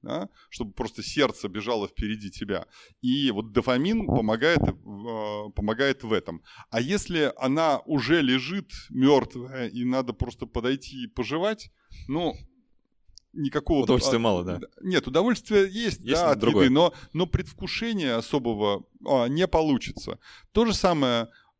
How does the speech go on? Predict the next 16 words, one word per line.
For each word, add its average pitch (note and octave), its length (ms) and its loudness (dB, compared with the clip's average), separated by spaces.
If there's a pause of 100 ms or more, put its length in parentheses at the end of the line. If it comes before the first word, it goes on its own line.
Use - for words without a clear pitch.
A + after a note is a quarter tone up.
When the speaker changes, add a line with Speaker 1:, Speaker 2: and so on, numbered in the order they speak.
(100)
Speaker 1:
а, C3 440 4
в B2 80 -2
отношениях. A#2 960 -2 (200)
То C#3 80 2
есть, - 300 -2 (140)
а, B2+ 540 0 (420)
молодой C#3+ 460 0
человек - 220 -2
ухаживает A2 520 2
за C3 140 0
девушкой, F3 640 -4 (260)
и D3 440 -2
чем G3+ 260 2
кончатся E3 460 0
эти C#3 200 0
отношения, A#2+ 880 -2